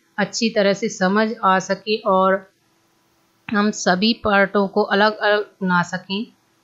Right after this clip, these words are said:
क्योंकि अगर हम सीधा ही कर देंगे तो वो कई बार दिमाग में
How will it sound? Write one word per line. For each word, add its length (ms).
क्योंकि 260
अगर 240
हम 340
सीधा 400
ही 180
कर 220
देंगे 380
तो 180
वो 280
कई 140
बार 180
दिमाग 500
में 400